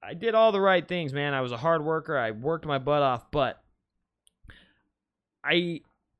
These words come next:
got enough money together to open the doors and to start acquiring a small customer base, which is amazing. But your business will get to a point where you cannot scale any further without capital. And this is becoming more and more,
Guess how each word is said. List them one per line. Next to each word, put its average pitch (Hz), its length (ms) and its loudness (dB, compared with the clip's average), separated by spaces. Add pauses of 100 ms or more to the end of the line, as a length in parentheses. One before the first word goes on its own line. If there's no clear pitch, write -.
(1200)
got 240 220 6
enough 226 160 0
money 208 200 0
together 175 360 2
to 151 200 -6
open 165 260 0
the 151 80 -2
doors 156 420 2
and 139 120 -8
to 127 60 -12
start 151 280 -2
acquiring 139 500 0
a 120 40 -10
small 127 560 -4 (280)
customer 120 520 -10
base, 95 460 -10
which 127 180 -10
is 127 120 -10
amazing. 135 560 -6 (420)
But - 320 2 (540)
your 156 140 -6
business 214 400 2
will 175 80 -6
get 175 160 -2
to 175 100 -2
a 143 60 0
point 175 260 -4
where 139 100 0
you 131 120 -6
cannot 160 420 -6
scale 147 380 -2
any 131 200 -8
further 139 380 -4
without 110 280 -6
capital. - 460 -6 (1160)
And 120 180 -10
this 165 260 -8
is 175 40 -10
becoming 156 380 -6
more 175 300 -4
and 170 100 -6
more, 156 460 -4